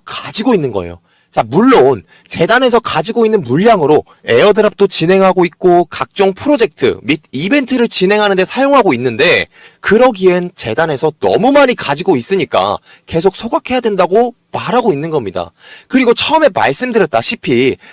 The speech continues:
제가 운영하는 정보방에서 각종 코인 정보들 그리고 베이비 도지 재단 측에서 하고 있는 에어, 에어드랍 이벤트가 뜨면 바로바로 정보방에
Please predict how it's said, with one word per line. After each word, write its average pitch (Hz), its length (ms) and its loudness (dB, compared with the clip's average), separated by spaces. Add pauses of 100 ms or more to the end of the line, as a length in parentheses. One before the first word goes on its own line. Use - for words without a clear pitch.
제가 233 240 2
운영하는 254 500 2
정보방에서 180 800 0 (300)
각종 240 480 -2
코인 285 320 -2
정보들 185 560 0
그리고 208 260 2
베이비 175 400 -2
도지 185 160 2
재단 180 320 -2
측에서 190 300 -4
하고 233 240 -2
있는 208 240 -2
에어, 190 180 0 (380)
에어드랍 226 480 2
이벤트가 165 480 0 (100)
뜨면 185 500 2 (640)
바로바로 277 840 4
정보방에 214 800 0